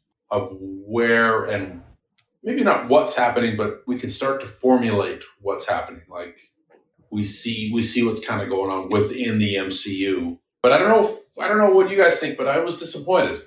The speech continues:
Not that it was a bad episode, but because I was into the format. Like, this wasn't a sitcom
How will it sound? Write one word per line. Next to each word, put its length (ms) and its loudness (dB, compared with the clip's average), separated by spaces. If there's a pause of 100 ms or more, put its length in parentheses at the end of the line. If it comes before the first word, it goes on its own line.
(160)
Not 180 0
that 80 0
it 60 4
was 140 6
a 60 0
bad 220 6
episode, 720 2
but 140 6
because 480 4
I 260 4
was 1040 4
into 800 6
the 180 2 (220)
format. 600 0
Like, 280 -6 (200)
this 220 -10
wasn't 540 2
a 40 -8
sitcom 640 -4